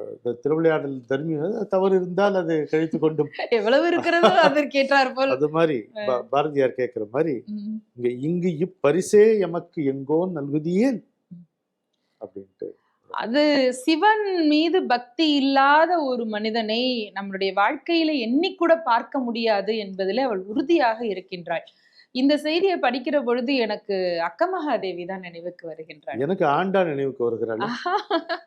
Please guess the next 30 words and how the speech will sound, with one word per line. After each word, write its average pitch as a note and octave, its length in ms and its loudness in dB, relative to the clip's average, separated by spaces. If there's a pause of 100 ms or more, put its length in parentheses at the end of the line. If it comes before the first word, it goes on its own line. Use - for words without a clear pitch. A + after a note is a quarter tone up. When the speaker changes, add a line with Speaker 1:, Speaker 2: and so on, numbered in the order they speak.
(340)
Speaker 1:
நீங்க D3 260 -2
அக்கமகாதேவி E3 600 0
சங்கதி C3+ 360 -2
சொல்லுங்க B2 340 -6
முதல்ல. G#2+ 320 -10 (120)
Speaker 2:
அக்கமகாதேவி E4+ 920 2
உங்களுக்கு C4 320 0
தெரியாதுதான், C4 520 2
நான் A#3+ 180 0
Speaker 1:
ஆ. A#3 40 -6
Speaker 2:
புதுதாக C4 440 0
சொல்ல A#3 260 -4
போகிறேன். G#3 460 -4 (480)
ஆ, F3+ 80 -4 (280)
சிவன் D#4 400 0 (260)
சிந்தனையிலேயே D4 720 4
இருக்கக்கூடிய C4 640 0
ஒரு G#3 200 0 (340)
இளம் A#3 240 2
Speaker 1:
யோகினி. G3+ 180 4
Speaker 2:
பெண், B3 220 -2
Speaker 1:
ம். - 80 -20 (120)
Speaker 2:
யோகினி, D4+ 460 0
அவள் F3+ 300 -4
சரியான A#3+ 420 -2
வார்த்தை, E3+ 360 -8
யோகினி. C#4 460 0 (540)
அவளை C#4+ 240 2
ஒரு E4 480 4
பெரிய C#4 220 2